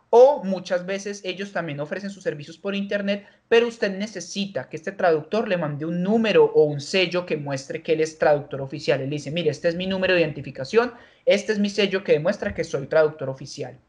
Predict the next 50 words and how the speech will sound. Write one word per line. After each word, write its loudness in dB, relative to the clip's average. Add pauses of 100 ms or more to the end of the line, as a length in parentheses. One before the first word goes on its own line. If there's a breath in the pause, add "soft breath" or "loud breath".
(480 soft breath)
¿Por 2
qué 6
digo 6
eso? 2
Porque, -8
por 2
ejemplo, -6
usted -6
puede 4
hablar 2
muy -6
bien -4
inglés -4
y -14
usted -20
dice, -2
"Ay, 2
¿yo -4
por -12
qué -6
no -4
traduzco 0
mis -10
notas -4 (260 soft breath)
si -8
me 0
voy 2
para 2
Canadá -2
o -2
Estados 0
Unidos?". -6
No, -2
desafortunadamente, -2
para 4
evitar -2
que -8
las 0
personas -6 (400 soft breath)
pongan 2
cualquier 2
tipo -6
de -2
información -4
en -4
las -6
traducciones 0
o -2
traduzcan 0
mal, -2